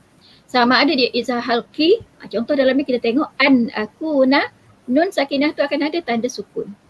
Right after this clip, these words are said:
Ya. Ataupun dia izhar syafawi, mim, ya, mim sakinah, ya, hukum mim sakinah. Perhatikan kalau dia izhar syafawi, mim itu mesti ada tanda sukun.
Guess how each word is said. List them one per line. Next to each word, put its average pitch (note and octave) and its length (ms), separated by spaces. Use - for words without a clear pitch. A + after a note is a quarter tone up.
Ya. D#4+ 240
Ataupun D#4 420
dia C#4+ 140
izhar D4 500
syafawi, D4+ 720
mim, A#3+ 380
ya, D4 180
mim C#4 260
sakinah, C4 560
ya, - 160
hukum C#4+ 240
mim B3+ 240
sakinah. G#3+ 480
Perhatikan A#3 640
kalau A#3 160
dia A3 200
izhar C4+ 440
syafawi, D4 720
mim C#4 400
itu C#4 160
mesti C#4 480
ada B3+ 160
tanda G#3+ 320
sukun. - 380